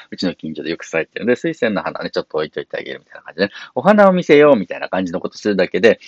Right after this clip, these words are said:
あのー、ね、画面の向こうに、あ、自然の綺麗な花があるぞっていうだけで、ちょっとほぐれたりするでしょ？もうちょっとね、草花があるっていうだけでも、まあ、あの、ごく簡単にできるアイスブレイクだよ、みたいな感じのこととか、おやつを使ったやつとかね、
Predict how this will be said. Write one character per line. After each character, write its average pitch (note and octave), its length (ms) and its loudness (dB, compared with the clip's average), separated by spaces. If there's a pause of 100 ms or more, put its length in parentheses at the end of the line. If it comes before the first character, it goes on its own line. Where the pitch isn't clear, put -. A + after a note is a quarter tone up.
(160)
あ F2+ 140 2
の D2+ 760 -4
ー、 - 0 -
ね、 G#2 240 4
画 G2+ 140 4
面 G#2 220 2
の G2 80 0
向 G2+ 120 -2
こ F#2 440 2
う - 20 0
に、 A2 220 2
あ、 F#2+ 240 4
自 - 180 -8
然 G2+ 240 0
の G2+ 140 0
綺 A#2+ 140 -2
麗 A#2+ 120 2
な G2+ 100 0
花 B2+ 200 2
が A#2 100 6
あ A#2+ 60 8
る A2 80 0
ぞ C3 80 6
っ C3+ 80 2
て - 80 -2
い - 20 -2
う - 0 -
だ E2 60 -2
け - 80 -10
で、 - 60 -20
ち - 80 -2
ょ - 20 4
っ A#2+ 80 0
と - 80 -4
ほ A2 80 2
ぐ A2 80 4
れ G#2+ 80 4
た - 80 -2
り D#2 80 -10
す - 100 -12
る - 60 -18
で G#2 60 -6
し - 20 0
ょ？ B2 60 -6 (200)
も - 80 4
う A#3+ 60 4
ち - 80 0
ょ - 20 2
っ - 40 -2
と A2+ 80 -2
ね、 G2 100 -2
草 E3+ 260 -2
花 F#2+ 260 2
が E2 280 2
あ F#2+ 160 0
る G#2 60 0
っ - 40 -6
て - 160 -18
い C#2+ 40 -12
う - 20 -16
だ D#2 100 -6
け D#2+ 80 -8
で D#2 80 -12
も、 E2 220 -8 (180)
ま A2+ 240 4
あ、 F#2+ 80 2
あ G2 60 4
の、 F#2+ 160 2
ご G2 160 -2
く - 120 -20
簡 F#2+ 280 -4
単 F#2+ 240 -2
に F2 60 -4
で E2+ 100 -6
き D#2+ 100 -6
る D#2 80 0
ア D#2+ 60 0
イ D2+ 60 -6
ス - 100 -16
ブ D#2+ 60 -6
レ D#2+ 80 -4
イ D2 40 -10
ク D2+ 80 -8
だ D2 80 -2
よ、 F2+ 160 2
み E2+ 80 -6
た - 120 -6
い - 40 -8
な G#1+ 80 -8
感 - 220 -12
じ - 100 -20
の - 80 -18
こ - 120 -10
と - 40 -20
と - 140 -6
か、 - 60 -4
お F2+ 120 2
や G#2+ 140 6
つ - 140 -10
を C2+ 60 -6
使 - 220 -18
っ - 20 -20 (120)
た D#2 80 -8
や D2 60 -16
つ - 80 -20
と - 40 -16
か E2+ 80 -6
ね、 - 60 -8